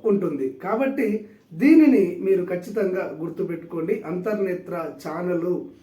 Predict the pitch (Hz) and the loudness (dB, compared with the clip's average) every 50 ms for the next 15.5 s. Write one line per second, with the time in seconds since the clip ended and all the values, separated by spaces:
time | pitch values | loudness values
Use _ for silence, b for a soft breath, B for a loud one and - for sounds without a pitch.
0 | b b b b b b b b b b b 139 156 208 214 202 - 277 269 254 | b b b b b b b b b b b -8 -6 -4 -4 -4 -2 0 2 2
1 | 240 208 196 185 175 170 185 190 185 160 127 - - - _ _ - - 165 160 | 2 0 0 -2 -4 -2 -2 -2 -4 -4 -6 -8 -14 -20 _ _ -16 -12 -8 -2
2 | 190 220 214 180 180 214 196 185 175 175 170 185 185 165 147 - - - - 214 | 0 0 0 0 0 0 0 0 0 -2 -2 -4 -4 -6 -6 -8 -12 -8 -2 2
3 | 226 262 277 277 - - 226 214 202 185 175 - 180 175 190 220 - - - - | 2 4 4 2 0 -2 0 2 2 2 2 0 -2 -2 0 0 0 0 -4 -8
4 | - 151 147 151 185 185 180 180 180 170 165 156 151 151 147 143 139 - 208 214 | -8 -8 -6 -6 -4 -4 -4 -4 -4 -4 -6 -4 -4 -4 -4 -4 -4 -6 -6 -8
5 | - - - - - 170 165 165 160 151 160 180 175 - - 175 180 180 170 - | -8 -12 -16 -12 -8 -6 -4 -4 -4 -2 -2 -2 -2 -4 -2 -2 -2 -2 -2 -2
6 | - 147 170 170 185 185 196 185 170 - 175 165 160 160 156 151 151 147 147 139 | -6 -6 -6 -6 -4 -4 -4 -4 -4 -6 -6 -6 -6 -6 -6 -4 -4 -4 -4 -4
7 | - - - - - 135 143 170 170 160 151 147 151 151 180 175 - - B B | -6 -10 -10 -12 -18 -14 -10 -8 -6 -4 -2 -2 -2 -2 -2 -2 -2 -4 B B
8 | B B B B B B B 262 254 208 233 - - 233 277 320 339 349 320 302 | B B B B B B B -6 -2 -2 -2 0 2 2 4 4 4 4 4 4
9 | 277 254 233 214 190 196 196 196 196 196 185 185 180 170 160 - 180 170 170 - | 4 4 4 4 4 6 6 6 4 2 0 -2 -4 -4 -2 -2 -2 -2 -2 -4
10 | - - - 175 175 160 156 156 175 180 180 180 175 170 175 180 175 175 175 175 | -6 -8 -6 -6 -6 -6 -6 -6 -6 -4 -2 -2 -2 -2 -2 -2 -2 -2 -4 -4
11 | 170 165 165 175 170 170 175 185 180 180 - - B B B B B B B 147 | -6 -6 -6 -6 -6 -4 -4 -4 -4 -6 -8 -12 B B B B B B B -10
12 | 156 160 156 202 202 196 196 190 180 175 180 175 170 175 175 170 175 175 180 170 | -8 -4 0 4 4 6 6 4 2 0 0 0 0 -2 -2 -2 0 0 0 -2
13 | 151 147 - 175 175 175 175 190 185 180 175 170 175 175 170 170 170 170 165 165 | -2 -4 -4 -4 -4 -4 -4 -4 -4 -4 -2 -2 -2 -4 -4 -4 -4 -6 -6 -4
14 | 170 175 160 151 139 143 143 180 175 170 170 175 170 165 170 170 170 156 160 165 | -6 -4 -4 -4 -6 -4 -4 -4 -4 -4 -4 -4 -4 -4 -4 -4 -4 -4 -6 -6
15 | 160 160 160 160 160 160 165 175 - | -6 -6 -6 -6 -8 -8 -8 -10 -12